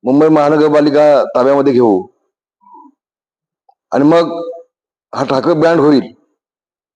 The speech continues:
अशा बाईच्या वल्गना मधल्या काही दिवसामध्ये महाराष्ट्रामध्ये चालल्या होत्या. आमचे मित्र संजय राऊत सारखे जे आमचे आहेत दोस्त मित्रमंडळी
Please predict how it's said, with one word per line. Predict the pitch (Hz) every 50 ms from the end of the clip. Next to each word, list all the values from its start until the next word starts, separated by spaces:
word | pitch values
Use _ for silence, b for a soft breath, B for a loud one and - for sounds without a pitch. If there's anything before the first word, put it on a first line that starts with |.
| _ _ _ 359 359 _ _ _ _ _ _ _ _ _ _ 302 _ _ _ _ _ _ _ _ _ _ _ _ _ _ _ -
अशा | 123 120 160 165
बाईच्या | 160 160 160 151 165 160
वल्गना | 156 139 139 147 156 165 165 160 170 156 - - _ _ _ _ _ _ _ _ _ _ _ _ _ _ _ _ _ _ _ _ _ -
मधल्या | 120 131 139 156 160
काही | - 151
दिवसामध्ये | 143 143 - 160 160 151 156 165
महाराष्ट्रामध्ये | 156 151 147 139 139 151 147 - 151 151 147 123
चालल्या | 147 139 139 143 135
होत्या. | 123 104 113 110 110 107 - _ _ _ _ _ _ _ _ _ _ _ _ _ _ _ _ _ _ 269 262 254 _ _ _ _ _ _ _ _ _ _ _ _ _ _ _ _ _ _ _ _ -
आमचे | - 135 - 170 165
मित्र | 156 151 127 139 160 160 156 147
संजय | 117 131 147 151 156 156
राऊत | 156 151 156 147
सारखे | - 151 147 147 135 147 147
जे | 143 147
आमचे | 143 135 127 - 139
आहेत | 123 127 139 135
दोस्त | 123 123 117 - -
मित्रमंडळी | 127 120 117 - 117 123 117 117 110 113 107 104 98